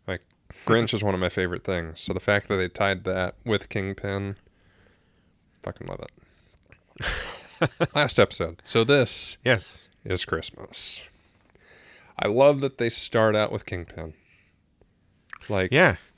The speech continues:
Speaker 1: we've been teasing him all season. You got a glimpse. Now it's just, like, full on. Here he is.
Speaker 2: Yeah.
Speaker 1: No
Speaker 2: Yep.
Speaker 1: more waiting. Kingpin and
Speaker 2: It was a
Speaker 1: Eleanor
Speaker 2: bl-
Speaker 1: talk.
Speaker 2: Yeah, it was a blurry picture,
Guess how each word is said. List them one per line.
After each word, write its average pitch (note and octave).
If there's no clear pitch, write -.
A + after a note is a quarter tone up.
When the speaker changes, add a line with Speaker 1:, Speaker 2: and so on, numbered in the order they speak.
Speaker 1:
we've F#2+
been F#2
teasing A#2
him A#2+
all A#2
season. G2+
You G2
got G2+
a A2
glimpse. G#2
Now F#2+
it's -
just, -
like, F2
full G2
on. F#2
Here G2+
he F#2+
is. F2
Speaker 2:
Yeah. G#2+
Speaker 1:
No F#2+
Speaker 2:
Yep. G#2
Speaker 1:
more A2
waiting. F2
Kingpin A2
and G#2+
Speaker 2:
It G2
was G2+
a -
Speaker 1:
Eleanor F#2+
Speaker 2:
bl- -
Speaker 1:
talk. F#2+
Speaker 2:
Yeah, G#2
it A2
was A#2+
a A#2
blurry C3
picture, D3